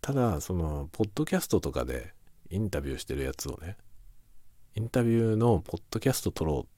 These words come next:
て思ったら、まあ、お手軽にやるならこれでもできますけど、ちょっとお手軽にやったなって音になりますね。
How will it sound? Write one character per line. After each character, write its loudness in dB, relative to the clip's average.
て 0
思 0
っ 0
た -2
ら、 4
ま 4
あ、 4
お 2
手 4
軽 6
に 8
や 8
る 6
な 4
ら -4
こ -4
れ 0
で 0
も -6
で -4
き -4
ま -2
す -4
け -6
ど、 -4
ち 2
ょ 8
っ -16
と 4
お 2
手 4
軽 4
に 4
や 2
っ -14
た -2
な 0
っ -8
て -4
音 -4
に -6
な -6
り -6
ま -6
す -6
ね。 -2